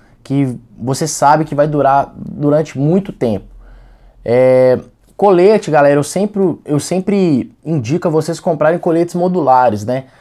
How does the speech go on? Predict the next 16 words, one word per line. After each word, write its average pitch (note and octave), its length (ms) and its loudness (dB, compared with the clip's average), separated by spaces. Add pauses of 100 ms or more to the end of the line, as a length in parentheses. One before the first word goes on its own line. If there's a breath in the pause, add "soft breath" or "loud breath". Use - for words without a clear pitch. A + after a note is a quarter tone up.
(160 soft breath)
Por D3+ 100 -2
mais F3 240 0
que - 80 -6
eles G3 120 -2
sejam F3+ 380 0
um D#3+ 40 -4
pouco F#3+ 260 -2
mais D#3+ 280 -2
caros C3+ 320 2
e - 20 -4
vocês C3 260 -4
vão C3+ 100 -4
precisar B2 280 -6
investir B2 380 -4
nos A#2 160 -6
drop A#2+ 260 -4